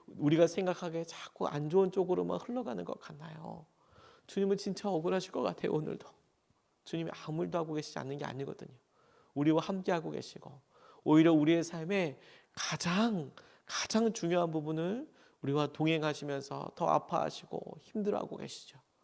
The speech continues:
그러니까 우리가 우리의 아픔에 우리보다 더 힘들어하는 부모의 아픔을 잊어버리는 것처럼, 우리가 우리의 상황에 매몰돼서 주님께서 하고 계신 "언제나 아프시다"라는 주님의 마음,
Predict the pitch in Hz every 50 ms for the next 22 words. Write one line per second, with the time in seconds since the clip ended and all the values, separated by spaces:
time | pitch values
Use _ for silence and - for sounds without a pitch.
0 | _ _ _ _ - - - - 165 202 202 214 208 180 175 196 220 220 220 202
1 | 185 - - 196 202 233 233 220 196 - - - - - - - - - - -
2 | 180 196 220 208 214 208 - - - - - - - - - - 247 226 214 226
3 | 220 214 208 202 202 196 196 - 185 196 202 214 214 202 - - - - 190 180
4 | 180 180 180 180 175 147 160 - 185 180 165 170 165 160 160 156 - - - -
5 | - - - _ _ _ _ _ _ _ _ - - - - - - - - 156
6 | 170 185 170 175 175 202 220 220 233 233 233 226 226 208 185 - - - 226 226
7 | 214 202 196 196 202 196 180 - 139 143 160 175 196 202 196 165 175 170 175 170
8 | 175 196 208 190 - - - - - - - - - _ - - 202 208 196 214
9 | 208 202 208 202 202 190 190 190 185 - - 180 - 180 196 196 175 233 226 226
10 | 196 180 - - - - - 214 208 196 196 190 185 185 180 - - 175 175 170
11 | 175 165 156 135 143 147 165 196 254 277